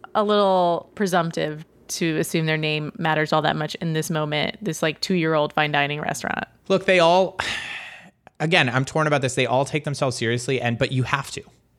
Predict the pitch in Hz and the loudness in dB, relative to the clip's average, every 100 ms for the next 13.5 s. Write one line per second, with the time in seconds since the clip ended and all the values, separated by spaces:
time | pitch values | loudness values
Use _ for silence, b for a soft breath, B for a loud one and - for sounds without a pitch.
0 | _ - 208 - - _ - 120 139 147 | _ -8 -6 -6 -16 _ -2 2 2 0
1 | 143 135 123 117 107 95 - 85 - _ | -2 0 0 0 -2 -4 -6 -10 -14 _
2 | _ _ _ _ _ 117 - 113 131 113 | _ _ _ _ _ -4 0 2 2 4
3 | 110 107 101 98 98 98 - - - 107 | 4 2 2 0 0 -4 -10 -6 0 2
4 | 110 - 104 107 98 - - - 98 90 | 2 0 0 0 -4 -8 -8 -2 0 -2
5 | - - 98 101 95 90 117 269 247 262 | -6 -2 0 2 0 -2 0 2 4 4
6 | 254 - - _ _ - 269 330 453 392 | 2 -2 -20 _ _ 0 4 6 6 2
7 | - - 202 - 262 285 311 - 185 180 | -4 -18 -18 -2 2 2 0 2 4 4
8 | 185 160 160 - 175 165 156 147 - - | 4 0 -4 -6 -2 -2 -4 -8 -8 -8
9 | - - - - - 147 135 123 123 135 | -10 -10 -14 -16 0 4 6 4 4 4
10 | 139 139 - - 123 113 120 110 101 110 | 4 2 0 -2 0 2 4 2 0 0
11 | 104 - 120 - 131 120 131 127 127 123 | -2 -2 -2 2 0 2 2 2 2 2
12 | 107 101 113 107 101 135 131 113 101 101 | 0 0 0 0 0 0 2 2 2 2
13 | 98 98 92 92 | 0 -4 -4 -8